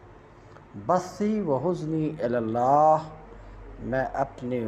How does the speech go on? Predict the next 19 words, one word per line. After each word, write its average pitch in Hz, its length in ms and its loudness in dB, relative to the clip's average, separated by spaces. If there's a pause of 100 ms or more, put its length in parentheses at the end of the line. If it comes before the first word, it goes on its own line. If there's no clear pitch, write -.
(120)
حزن 151 340 -4
و 135 220 2 (120)
غم 151 220 2
کی 156 180 -6
شکایت 107 640 -2 (580)
اللہ 120 480 0 (140)
کی 117 400 -10 (520)
بارگاہ 110 640 -2
میں 104 340 -12 (480)
کرتا 127 540 0
ہوں۔ 90 240 -10 (920)
اس 180 280 -2
پر 180 200 2 (720)
اس 175 300 0
قدر 139 340 2 (920)
آپ 92 480 2
رو 131 200 0
رہے 127 280 -2
تھے 98 460 -8